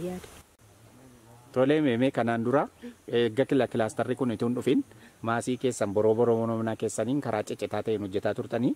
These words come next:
Speaker 1: Ee.
Speaker 2: eh, amma immoo kilaastaraan hojjetaa jirtu. Bu'aan kilaastaraan hojjechuu, uh, maa inni meeme? Maal asirratti faayidaa isin argattan? Maal inni? Hojii
Speaker 1: Bu'aa
Speaker 2: addaatiin isin jettan?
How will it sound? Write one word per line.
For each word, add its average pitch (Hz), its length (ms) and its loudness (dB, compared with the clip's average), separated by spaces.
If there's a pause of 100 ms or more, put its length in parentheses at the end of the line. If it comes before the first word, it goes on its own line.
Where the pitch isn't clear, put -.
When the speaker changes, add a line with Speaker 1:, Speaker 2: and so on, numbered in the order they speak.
(140)
Speaker 1:
Ee. 196 140 -10 (460)
Speaker 2:
eh, 113 400 -6
amma 131 240 0
immoo 139 200 2
kilaastaraan 117 540 -2
hojjetaa 104 320 -2
jirtu. 117 380 0 (520)
Bu'aan 127 380 2
kilaastaraan 117 680 -2
hojjechuu, 113 680 0
uh, 98 540 -4
maa 107 340 0
inni 110 240 0
meeme? 107 260 0
Maal 117 220 0
asirratti 110 380 -2
faayidaa 104 320 0
isin 101 180 -4
argattan? 98 380 -4
Maal 95 220 -2
inni? 92 240 -6
Hojii 104 240 0
Speaker 1:
Bu'aa 120 160 2
Speaker 2:
addaatiin 104 400 -2
isin 95 180 -8
jettan? 87 280 -8